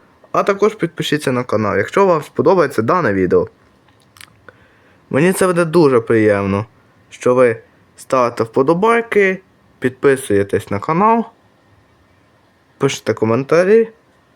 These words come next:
Ну, не будемо затримуватися. І ми почнемо. І для цього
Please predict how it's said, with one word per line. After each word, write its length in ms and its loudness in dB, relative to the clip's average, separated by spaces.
Ну, 320 2
не 140 0
будемо 280 2
затримуватися. 1040 0
І 140 2
ми 160 0
почнемо. 560 -4
І 180 2
для 160 0
цього 600 2